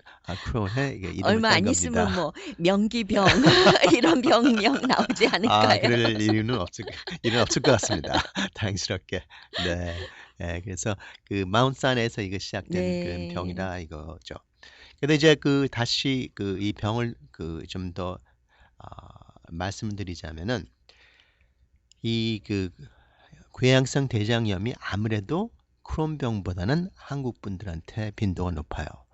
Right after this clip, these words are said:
Speaker 2: 아.
Speaker 1: 그래서 이 그 점점 그 이제 일본에도 처음에는 궤양성 대장염만 있었어요.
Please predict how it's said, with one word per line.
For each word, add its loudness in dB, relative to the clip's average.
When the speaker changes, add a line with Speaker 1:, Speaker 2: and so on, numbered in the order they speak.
Speaker 2:
아. -10
Speaker 1:
그래서 -2
이 -6
그 -10
점점 -4
그 -10
이제 -10
일본에도 4
처음에는 -2
궤양성 -2
대장염만 0
있었어요. -10